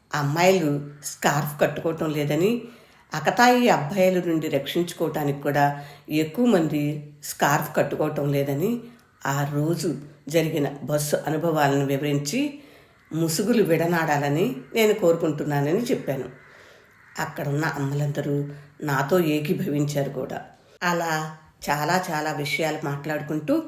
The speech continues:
చాలా సంతోషంగా మధ్యాహ్నం అంతా గడిచిపోయింది. చీకటి పడబోతుండగా షహనాజ్, నేను ఇద్దరం కలిసి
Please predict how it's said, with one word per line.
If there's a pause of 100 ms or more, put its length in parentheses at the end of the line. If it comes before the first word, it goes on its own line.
(580)
చాలా
సంతోషంగా (200)
మధ్యాహ్నం
అంతా
గడిచిపోయింది. (880)
చీకటి
పడబోతుండగా (560)
షహనాజ్,
నేను (320)
ఇద్దరం
కలిసి